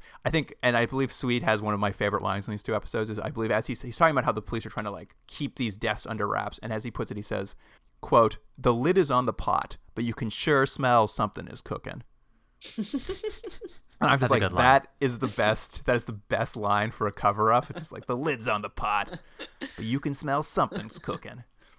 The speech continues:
Speaker 1: I love this. I love the dialogue on this show. Um, at any rate, he's, he mentions all the bodies have been drained of blood, and of course, uh, Kolchak's like, "He's hot for the story," because he dealt with a vampire in Vegas three years ago. So this feels,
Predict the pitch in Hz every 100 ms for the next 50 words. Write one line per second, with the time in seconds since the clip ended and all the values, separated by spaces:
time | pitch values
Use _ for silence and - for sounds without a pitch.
0 | _ _ _ _ - - _ _ - 135
1 | 143 110 104 120 135 139 135 127 110 101
2 | 98 98 95 95 - 98 107 - - -
3 | - 113 107 104 - - _ _ 143 160
4 | 165 135 117 110 - - _ _ 143 143
5 | 147 139 143 143 147 160 139 - - 151
6 | 143 117 117 117 113 110 104 98 113 113
7 | 117 107 98 107 101 98 104 101 - 107
8 | 98 113 104 - - - - _ _ -
9 | 143 - 120 - 104 - - - _ -
10 | - - 110 - 98 - - 101 98 98
11 | - 127 117 120 - 170 143 123 117 110
12 | 104 - 104 101 98 104 104 - 110 110
13 | 110 101 101 104 - 113 127 - 110 98
14 | -